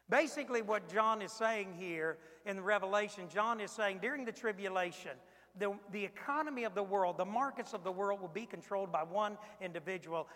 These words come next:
and that individual will control it by a mark, by something that will be on the person. And he goes on to say this.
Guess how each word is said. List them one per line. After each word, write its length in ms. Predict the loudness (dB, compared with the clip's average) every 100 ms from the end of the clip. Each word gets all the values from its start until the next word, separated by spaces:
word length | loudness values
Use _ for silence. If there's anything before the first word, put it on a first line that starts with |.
| -10
and 160 | -6 4
that 240 | 4 4
individual 600 | -2 -4 -2 -2 -2 -4
will 120 | -4
control 460 | -4 -8 -2 0 0
it 80 | 0
by 180 | 0 0
a 40 |
mark, 520 | 0 2 2 2 -4 -14 -20 -20 -20 _ _ _ _ _ _ _ _ _ 4
by 140 | 4
something 500 | 4 0 -2 -2 -4
that 160 | -2 -2
will 80 | -4
be 200 | -4 -2
on 220 | -2 -2
the 80 | -6
person. 580 | -2 -2 -2 -8 -8 -10 -20 -20 _ -8
And 80 | -4
he 80 | 0
goes 280 | 2 0 0
on 140 | -2
to 80 | -4
say 320 | -2 -2 -2
this. 380 | -2 -2 -2 -6